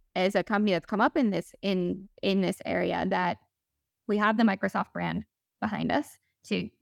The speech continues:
give us that le-, level of, of trust. But also at the same time, we need to be consistently creating awareness and positive perception towards each of the individual products that, uh, that we've evolved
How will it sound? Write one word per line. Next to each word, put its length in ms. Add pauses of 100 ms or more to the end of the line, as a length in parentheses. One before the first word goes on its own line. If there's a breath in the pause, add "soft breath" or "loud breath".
(120)
give 140
us 160
that 320
le-, 180 (140)
level 200
of, 160 (140)
of 240
trust. 400 (500)
But 160
also 600
at 120
the 60
same 220
time, 280
we 80
need 200
to 100
be 160
consistently 840 (120)
creating 280
awareness 640 (500)
and 560 (260)
positive 380
perception 600
towards 440
each 200
of 60
the 140
individual 440
products 540
that, 280 (480)
uh, 340 (120)
that 220
we've 140
evolved 500